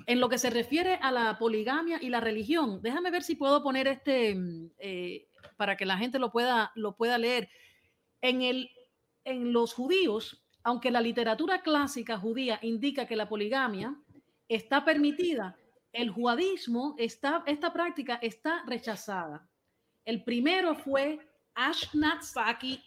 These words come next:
Yuri y el segundo fue Rabú Garspelajón. Así lo pronuncio mal, lo siento. <laughs> En el cristianismo, dice aquí, la sociedad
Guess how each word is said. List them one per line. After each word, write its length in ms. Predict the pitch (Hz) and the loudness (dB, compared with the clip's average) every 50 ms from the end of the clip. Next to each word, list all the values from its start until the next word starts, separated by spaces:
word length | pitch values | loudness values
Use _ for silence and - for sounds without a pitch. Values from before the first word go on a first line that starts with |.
| _ _ | _ _
Yuri 640 | - 196 180 214 285 294 254 190 170 190 233 - _ _ _ _ - _ _ _ _ _ - | -10 -6 0 4 4 4 4 4 0 -4 -6 -10 _ _ _ _ -20 _ _ _ _ _ -4
y 120 | 233 233 | 0 0
el 100 | 220 226 | 0 0
segundo 440 | 220 - 226 226 294 339 330 339 311 | 0 0 0 2 2 2 2 2 0
fue 220 | - - 330 330 330 | 0 2 2 2 4
Rabú 520 | 311 277 247 214 277 339 381 381 - - _ | 4 4 2 4 2 0 0 0 -4 -16 _
Garspelajón. 1080 | - 214 247 240 233 - - - - 247 226 226 202 - - 247 247 214 180 175 175 175 _ _ _ _ - - | -8 0 0 0 0 0 -6 -6 -2 0 2 2 2 0 2 2 2 2 2 -2 -8 -10 _ _ _ _ -18 -12
Así 240 | - 196 - - 226 | -10 -10 -4 -2 -2
lo 120 | 220 214 | -2 0
pronuncio 400 | 214 214 220 262 311 302 - 320 | -2 -2 -2 -2 -2 -2 0 0
mal, 280 | 285 302 330 339 330 294 | 0 0 0 -2 -4 -6
lo 120 | 247 233 - | -6 -6 -6
siento. 440 | - 214 196 175 165 - 170 175 _ - - - - - | -6 -8 -8 -8 -8 -10 -16 -18 _ -20 -20 -14 -2 -2
<laughs> 520 | 285 285 - 370 359 - - 320 - - - - - - - - - - - - | -2 4 4 2 2 4 0 -2 -4 -4 -20 -20 -20 -20 -20 -20 -20 -14 -2 0
En 140 | 254 254 | 2 4
el 160 | 269 262 240 - | 4 2 2 0
cristianismo, 1040 | - 247 247 214 - - 247 240 240 262 349 381 359 - 233 214 202 240 294 294 - - | 0 0 0 0 -2 -2 0 2 2 2 0 -2 -2 -4 -4 -6 -6 -6 -8 -10 -12 -14
dice 280 | - 196 233 226 - 254 | -10 -8 -8 -6 -2 -4
aquí, 240 | 233 233 233 240 233 | -4 -2 -2 -2 0
la 120 | 220 214 | 0 0
sociedad 560 | 208 - 240 226 - 240 220 220 262 302 330 | 0 0 -2 -2 0 0 0 2 2 2 2